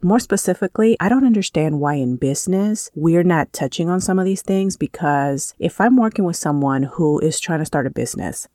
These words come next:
but there are outside things, outside of their business, things in their life going on that is disrupting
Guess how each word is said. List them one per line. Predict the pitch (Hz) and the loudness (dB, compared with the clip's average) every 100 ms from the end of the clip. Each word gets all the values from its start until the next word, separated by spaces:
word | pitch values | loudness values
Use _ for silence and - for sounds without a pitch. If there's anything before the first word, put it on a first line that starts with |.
| _ | _
but | - 180 | -6 -2
there | 185 196 | 0 2
are | - 180 - | 2 0 0
outside | 160 170 - - 170 165 156 156 | 0 -2 -2 -2 -2 0 0 -2
things, | - 160 135 127 - | 0 2 2 -2 -2
outside | 151 - 160 | -2 -2 -2
of | 160 | 0
their | 160 156 | 0 -2
business, | 143 131 - 135 - | -2 -4 -4 -6 -6
things | - 156 160 | -2 -2 0
in | 160 | -2
their | 156 147 | -2 -2
life | 139 120 117 120 - - | -2 -4 -6 -10 -16 -4
going | 165 151 143 | 2 2 2
on | 160 220 127 127 139 | 2 2 2 -2 -4
that | - 147 | 0 2
is | 147 147 139 - | 4 2 0 -2
disrupting | 151 - 160 165 185 - 156 143 147 | -2 -2 0 0 0 0 0 0 -2